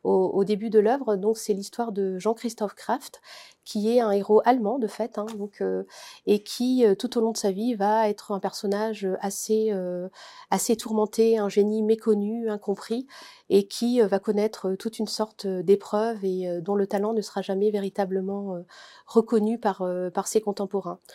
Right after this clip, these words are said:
Euh, au, au cours de, de son parcours, il, euh, il est amené à, à quitter l'Allemagne et à, à s'installer à, à Paris. Euh, et le, le sujet se déroule dans une époque plus contemporaine, au fait, euh, par rapport au, au début du, du roman.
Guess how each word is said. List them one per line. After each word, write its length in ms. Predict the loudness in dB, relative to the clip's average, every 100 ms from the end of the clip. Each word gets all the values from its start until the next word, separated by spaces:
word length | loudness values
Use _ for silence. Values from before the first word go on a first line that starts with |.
| -20 -18 -20 -14 -2
Euh, 80 | 4
au, 160 | 4
au 180 | 6 4
cours 300 | 2 0 2
de, 260 | 4 4 4
de 120 | 0
son 180 | 0 0
parcours, 500 | 0 -2 -4 -2 0
il, 180 | -2 -2
euh, 220 | -2 0
il 140 | 4
est 40 | 4
amené 440 | 4 4 4 4
à, 260 | 2 -2 -4
à 80 | -8
quitter 280 | -6 2
l'Allemagne 480 | 2 2 0 -2 0
et 100 | 0
à, 380 | -2 -4 -8 -10 -10
à 80 | -4
s'installer 520 | -4 -2 0 4 4
à, 280 | 2 -2 -4
à 100 | -6
Paris. 360 | -6 -4 -6 -8 -18 -16 -16 -18 -18 -6
Euh, 680 | 0 2 2 2 0 0 0
et 240 | 2 2 4
le, 680 | 4 4 2 0 -2 -6 -4
le 120 | -6
sujet 300 | -6 -2 -2
se 140 | 0
déroule 260 | -2 -2 -2
dans 100 | 0
une 180 | 2 2
époque 260 | 2 -4 _
plus 140 | -10
contemporaine, 600 | -4 -4 -4 -4 -4 -4
au 60 | -6
fait, 340 | -6 -6 -6 -8
euh, 140 | -8
par 160 | -6 -4
rapport 320 | -4 -4 -4
au, 320 | -4 -4 -6 -8
au 80 |
début 320 | -4 -4 -4 -8
du, 300 | -8 -10 -10
du 120 | -8
roman. 320 | -4 -4 -4